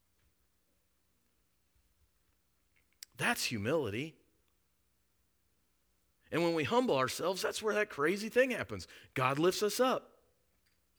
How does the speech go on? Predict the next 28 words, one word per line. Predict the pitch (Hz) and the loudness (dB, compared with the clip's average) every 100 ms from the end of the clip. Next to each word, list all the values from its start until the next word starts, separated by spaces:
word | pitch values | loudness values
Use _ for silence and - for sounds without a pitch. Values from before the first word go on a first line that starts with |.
| _ _ _ _ _ _ _ _ _ _ _ | _ _ _ _ _ _ _ _ _ _ _
There's | 139 202 | -6 2
no | 262 | 2
middle | 156 117 160 214 | 2 0 4 4
ground. | 147 156 233 185 | 4 2 2 2
There's | 113 - | -2 -2
no | 95 | -4
shared | - - 147 196 180 | -2 0 4 4 2
glory. | 147 160 202 135 - - - | -2 0 2 0 -8 -18 -8
It's | - - | -6 -6
all | 165 202 196 | 0 2 2
Jesus. | 117 101 87 - - - | 0 -6 -8 -12 -12 -10
It's | 139 - | -12 -8
all | 185 202 | -4 -2
Jesus. | 160 120 107 143 - - - | -2 -6 -6 -10 -10 -16 -8
It's | 143 - | -6 0
all | 208 226 | 4 4
Jesus | 147 139 160 | 4 -4 -6
because | - 190 180 | -6 -2 -2
he's | - 226 - - | -2 -6 -6 -4
everything. | 233 202 135 - - - _ _ _ _ _ _ _ _ _ _ _ _ _ _ _ _ _ _ _ _ _ _ _ _ _ _ _ _ _ _ _ _ _ - - - - - - - 76 _ _ _ _ _ _ _ _ _ | -4 -2 -8 -8 -18 -18 _ _ _ _ _ _ _ _ _ _ _ _ _ _ _ _ _ _ _ _ _ _ _ _ _ _ _ _ _ _ _ _ _ -16 -16 -16 -20 -20 -20 -20 -20 _ _ _ _ _ _ _ _ _
Why | - 208 302 | -6 0 2
do | |
you | 277 | 2
think | - 190 131 | 0 -4 0
God | 123 113 | 0 -2
opposes | - 104 90 87 | -4 -6 -6 -10
the | 92 | -14
proud? | - 107 - | -14 -16 -16